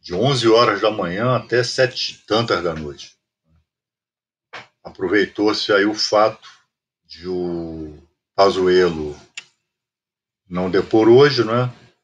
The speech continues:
E o adiamento do depoimento estava marcado pra ontem, ficou pra hoje, está sendo hoje do Nelson Tais.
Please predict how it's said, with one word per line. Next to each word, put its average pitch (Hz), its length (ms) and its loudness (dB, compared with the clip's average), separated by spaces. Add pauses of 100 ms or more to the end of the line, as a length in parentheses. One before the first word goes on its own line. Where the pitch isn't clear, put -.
(140)
E 107 520 -6 (960)
o 98 100 2
adiamento 98 920 0
do 90 200 -6
depoimento 95 600 -2
estava 95 180 2
marcado 92 460 0
pra 104 180 2
ontem, 101 400 0
ficou - 320 -6
pra 95 220 0
hoje, 98 300 -2
está - 280 0
sendo 110 400 0
hoje 104 300 -2
do 110 340 -6
Nelson 104 400 -2
Tais. - 440 -4